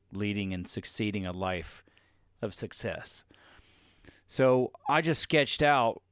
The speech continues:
you know, what are the needs? And so I put, you know, mental, emotional, physical, spiritual, financial. There's some I could be leaving off of there. And they're not in any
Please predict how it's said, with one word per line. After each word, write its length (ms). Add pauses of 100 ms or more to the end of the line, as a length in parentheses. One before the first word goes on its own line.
you 120
know, 100
what 280 (120)
are 380
the 140
needs? 520 (560)
And 440
so 380
I 220
put, 440
you 160
know, 140
mental, 600 (180)
emotional, 720 (400)
physical, 720 (180)
spiritual, 800 (300)
financial. 760 (320)
There's 200
some 240
I 100
could 200
be 100
leaving 400
off 240
of 80
there. 260 (580)
And 180
they're 260
not 260
in 120
any 460